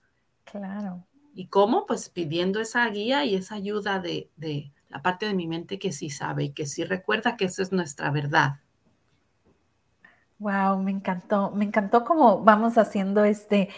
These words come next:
Speaker 1: ejercicio más enriquecedor. A ver, Lili, dinos, porque aquí ya están las dos vertientes: la que sí habla y lo expresa, ¿no? Y va a experimentarlo porque va a ver el cambio también en la otra persona, ¿no?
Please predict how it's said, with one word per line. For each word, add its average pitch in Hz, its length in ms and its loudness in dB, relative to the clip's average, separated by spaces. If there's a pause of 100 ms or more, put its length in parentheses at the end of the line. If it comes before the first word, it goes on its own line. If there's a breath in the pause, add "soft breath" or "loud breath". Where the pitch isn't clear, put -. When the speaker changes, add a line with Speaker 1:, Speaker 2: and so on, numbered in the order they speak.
(140 loud breath)
Speaker 1:
ejercicio 214 800 0
más 202 380 0
enriquecedor. 190 760 2
A 175 120 8
ver, 190 300 4 (320 soft breath)
Lili, 196 340 2
dinos, 180 560 -2 (340 loud breath)
porque 196 240 0
aquí 302 240 -2
ya 330 100 6
están 240 300 6
las 214 180 8
dos 190 180 2
vertientes: - 600 -4
la 196 220 2
que 196 100 0
sí 311 200 0
habla 247 380 6
y 220 40 2
lo 185 140 2
expresa, 185 680 0
¿no? 240 320 -2 (200 loud breath)
Y 262 340 4
va 185 120 10
a - 20 12
experimentarlo 208 1080 8
porque 208 280 0
va 208 120 10
a 208 40 6
ver 214 160 6
el 214 140 2
cambio 202 300 4
también 180 340 0
en 180 100 0
la 170 80 6
otra 190 220 -4
persona, 262 520 2 (180)
¿no? - 220 -8